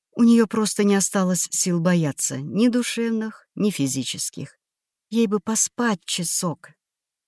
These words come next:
«Почему?» Мужик не собирался оставлять ее в покое. Липа поковыряла пальцем кровавое пятно на майке, сказала:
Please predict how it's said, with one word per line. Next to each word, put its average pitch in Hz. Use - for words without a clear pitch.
«Почему?» 175
Мужик 160
не 185
собирался 156
оставлять 160
ее 151
в 151
покое. 127
Липа 214
поковыряла 170
пальцем 160
кровавое 165
пятно 160
на 151
майке, 196
сказала: 135